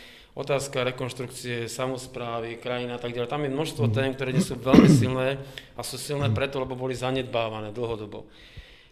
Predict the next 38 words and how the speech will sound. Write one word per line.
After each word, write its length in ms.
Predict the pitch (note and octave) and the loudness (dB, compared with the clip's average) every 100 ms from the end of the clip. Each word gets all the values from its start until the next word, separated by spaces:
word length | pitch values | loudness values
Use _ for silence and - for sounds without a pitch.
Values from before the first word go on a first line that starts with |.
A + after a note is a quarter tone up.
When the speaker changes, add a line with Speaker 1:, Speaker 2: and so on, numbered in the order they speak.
| - | -12
Speaker 1:
Ehm, 480 | A#2+ A#2+ A#2+ A#2+ A#2 - _ _ _ _ | -4 -2 0 -2 -8 -18 _ _ _ _
ďalšiu 480 | - A#2+ B2+ E3 - | -20 -6 -2 -2 -2
vec 140 | D#3 D#3 | -4 -2
chcem 160 | D#3+ | -4
povedať, 320 | D3+ D3 D3 C#3+ | -4 -2 -2 -2
že 140 | B2+ C#3 | 0 -2
pre 160 | C#3 C#3 | -2 -6
toho 240 | C#3+ D3 | -2 -4
developera, 720 | C3+ C#3 C#3+ C#3+ C#3+ C3+ C#3 | -2 0 0 -2 0 0 0
viete, 240 | C3+ C#3 D3 | -4 -8 -8
to 80 | |
je 80 | C#3+ | -4
presne 240 | D3 - C3 | -4 -4 -4
otázka. 480 | C3+ A#2+ A#2 A#2 A2+ A2 - - - A#2+ C3 B2+ B2+ B2+ | -4 -4 -8 -10 -12 -20 -20 -20 -20 -12 -8 -6 -6 -6
Ja 80 | C3 | -6
som 160 | D3 | -6
vám 100 | C#3 | -6
to 80 | C#3 | -4
aj 80 | B2+ | -4
napísal 420 | B2 B2+ B2+ A#2+ | -6 -8 -8 -6
niekde 260 | A#2 A#2 A2+ | -6 -6 -8
v 60 | |
komentári, 500 | - B2 B2 A#2 A#2 | -8 -8 -6 -6 -6
keď 160 | A#2 A#2+ | -8 -10
sme 60 | A#2 | -10
sa 80 | A#2+ | -10
pripravovali. 720 | A#2+ B2 B2 A#2+ A#2+ A#2 A#2 - - - | -10 -6 -4 -2 -2 -4 -6 -10 -20 -14
Myslím 260 | C3 C3 C#3 | -10 -8 -8
si, 180 | - | -8
že 320 | C3+ C3 B2+ B2 - - - - - - - - _ _ _ _ _ _ - | -6 -4 -4 -6 -14 -20 -20 -20 -20 -20 -20 -20 _ _ _ _ _ _ -2
aj 80 | C#3 | 0
Rudo 180 | C#3+ D3 | 0 -2
to 80 | C3 | -2
povedal, 560 | C3 C3+ A#2+ A#2 A#2+ A#2+ - | 0 0 2 0 0 -6 -10
tu 80 | C#3+ | -6
už 160 | C#3 | -4
nie 160 | C3 C#3+ | -2 0
je 220 | C#3+ C#3 | 2 4